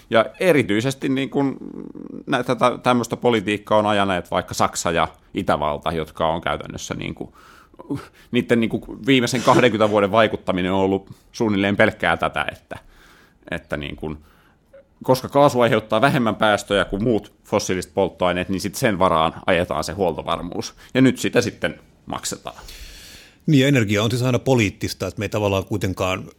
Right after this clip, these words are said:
Speaker 2: vaikka energia onkin markkinoilla, vaikka sähköä ostetaan markkinoilta markkinahinnalla, niin tavallaan sen tuottamiseen aina liittyy politiikka, ja se on aina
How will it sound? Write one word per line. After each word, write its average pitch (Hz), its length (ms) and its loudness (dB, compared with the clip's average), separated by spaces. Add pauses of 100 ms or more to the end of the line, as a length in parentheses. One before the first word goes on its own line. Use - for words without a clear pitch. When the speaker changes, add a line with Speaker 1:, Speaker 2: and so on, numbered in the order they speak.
(140)
Speaker 2:
vaikka 110 300 -4
energia 98 360 -2
onkin 95 200 -4
markkinoilla, 104 560 -2
vaikka 90 220 -8
sähköä 101 320 -6
ostetaan 95 340 -6
markkinoilta 101 460 -6
markkinahinnalla, 92 680 -4
niin 90 120 -6
tavallaan 92 340 -2
sen 92 120 -6
tuottamiseen 98 560 -6
aina 107 300 0
liittyy 92 360 -4
politiikka, 92 640 -6
ja 85 80 -6
se 87 80 -10
on 92 100 -6
aina 92 200 -4